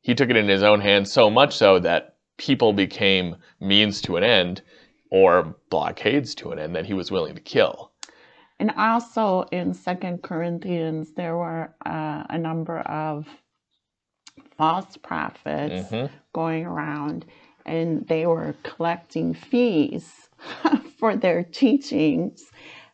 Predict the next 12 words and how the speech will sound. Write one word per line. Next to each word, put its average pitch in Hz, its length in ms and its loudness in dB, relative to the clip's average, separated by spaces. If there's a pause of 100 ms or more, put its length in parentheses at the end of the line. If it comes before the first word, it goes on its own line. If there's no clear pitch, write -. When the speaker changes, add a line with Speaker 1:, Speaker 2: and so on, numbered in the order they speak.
(140)
Speaker 2:
and, 170 560 -4
uh, 156 460 -6 (1160)
people 190 540 -2
were 170 300 -2
responding 175 1000 -4
to 170 100 -10
Paul, 165 800 -4 (440)
um, 151 520 -8 (600)
in 196 100 0
a 202 60 -4
negative 196 640 -2
way, 156 560 -4